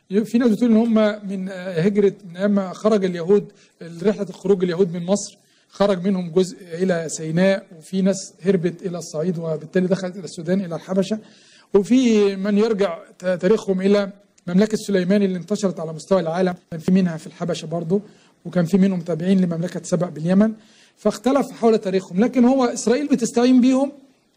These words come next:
إن هم يعتبروا يهود في التغيير الديموغرافي، فبياخدوا في كل فترة، آه، تلات آلاف أو أربعة آلاف من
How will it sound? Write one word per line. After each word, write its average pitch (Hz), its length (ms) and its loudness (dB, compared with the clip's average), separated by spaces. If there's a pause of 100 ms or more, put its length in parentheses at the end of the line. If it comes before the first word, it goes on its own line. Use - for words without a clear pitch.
إن 190 100 4
هم 233 200 4
يعتبروا 208 460 2
يهود 240 280 0 (540)
في 254 240 4
التغيير 240 380 2
الديموغرافي، 202 560 0
فبياخدوا 220 440 0
في 185 60 -4
كل 254 200 2
فترة، 254 360 -4 (560)
آه، 190 80 -4
تلات 214 360 2
آلاف 208 240 0
أو 196 100 -2
أربعة 180 320 -2
آلاف 196 400 0 (220)
من 185 240 2